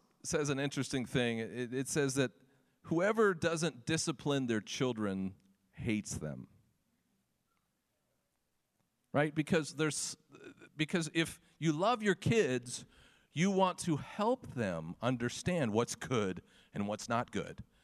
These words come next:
And I don't know about you, but kids are dumb. They don't, they, I mean, I don't understand what's going on with their culture. Now suddenly we have decided that these kids, like, they're smart. They ain't smart.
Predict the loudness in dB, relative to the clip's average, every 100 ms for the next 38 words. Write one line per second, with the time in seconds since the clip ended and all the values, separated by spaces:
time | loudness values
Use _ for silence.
0 | _ _ -20 _ _ -6 0 2 2 2
1 | 0 2 0 0 -4 -4 -2 -2 -2 2
2 | 4 4 2 -6 -18 _ _ _ _ _
3 | _ _ _ _ _ _ -20 _ -20 -20
4 | -20 _ _ -2 2 2 4 4 4 2
5 | 0 0 0 -2 0 2 2 4 2 2
6 | 0 0 2 2 2 2 0 2 2 2
7 | -2 -2 0 0 2 2 0 -2 0 2
8 | 2 0 -4 -4 -6 -2 0 -2 -6 -14
9 | -4 0 0 2 0 0 2 4 2 -4
10 | _ _ _ _ -4 4 6 6 4 2
11 | 2 6 6 4